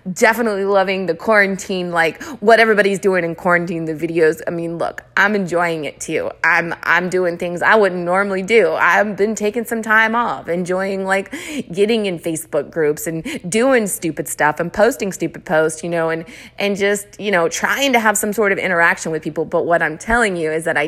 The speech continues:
normally wouldn't give this girl the time of day 'cause normally I'm too busy doing my shit, taking care of my kid, going to the gym, um,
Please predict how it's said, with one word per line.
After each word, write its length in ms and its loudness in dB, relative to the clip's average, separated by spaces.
normally 300 0
wouldn't 260 -2
give 200 -6
this 180 -4
girl 240 -2
the 80 -10
time 260 -4
of 80 -14
day 300 4
'cause 180 -8
normally 680 4
I'm 180 -2
too 220 0
busy 720 0
doing 380 2
my 220 4
shit, 500 2
taking 300 -2
care 220 4
of 80 -4
my 180 2
kid, 600 0
going 300 4
to 140 0
the 120 -4
gym, 640 2
um, 540 2